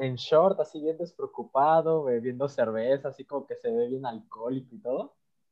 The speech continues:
y de repente, pues, como que trata, trata de conquistar una de las, de las hermanas de la novia, y le dice así como, eh, porque la salva de un discurso que tenía que dar, y ella no lo,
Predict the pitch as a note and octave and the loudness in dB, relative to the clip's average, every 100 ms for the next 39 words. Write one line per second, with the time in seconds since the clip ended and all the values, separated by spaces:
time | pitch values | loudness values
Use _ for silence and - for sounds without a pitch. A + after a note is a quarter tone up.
0 | _ _ _ _ _ _ _ _ C#3 C#3 | _ _ _ _ _ _ _ _ 2 4
1 | C3 C3 D3 C#3+ D#3+ D#3+ D3 C#3 B2+ A#2+ | 4 2 0 2 6 8 8 8 6 4
2 | A#2 A2 - A2+ A2+ - - - _ _ | 2 0 0 0 0 -6 -20 -20 _ _
3 | _ _ _ _ _ C#3+ C3+ B2 - B2 | _ _ _ _ _ -2 -2 -2 -4 -4
4 | A#2+ - C3 D#3 D3 C#3 A#2+ A2+ B2 D3 | 0 0 4 6 4 2 -4 -6 -2 2
5 | C#3 B2+ A#2 - - A#2+ C3+ C#3+ A#2+ A2 | 2 0 -10 -10 -6 -4 -2 -2 0 2
6 | G#2+ G#2 G2+ G2+ - _ _ A#2 A2 G#2+ | 2 2 0 -4 -12 _ _ -6 -4 -4
7 | B2 G#2+ A#2 B2+ B2+ A#2+ A2+ C3+ D3 A#2 | -6 -4 -4 -2 -2 -4 -2 -2 -2 -4
8 | - _ _ _ _ _ _ _ _ _ | -10 _ _ _ _ _ _ _ _ _
9 | _ _ _ _ _ _ - A#2+ A#2+ B2 | _ _ _ _ _ _ -10 -4 -2 -2
10 | C3 C3 C3+ C#3+ C#3 B2+ A2+ A#2 A#2+ - | -2 -4 -4 -4 -2 -4 -4 -4 -2 -2
11 | - A#2+ B2 B2+ B2 B2 - C#3+ C#3+ B2+ | -2 -2 0 -2 -4 -6 -6 -6 -6 -6
12 | - _ - - G2+ G#2+ B2+ A#2+ B2 B2+ | -14 _ -16 -12 -8 -6 0 0 0 -6
13 | _ _ - G#2+ A2 B2 A#2+ A2+ G#2 G2+ | _ _ -8 -4 0 2 2 2 0 -2
14 | G2+ G2 | -6 -8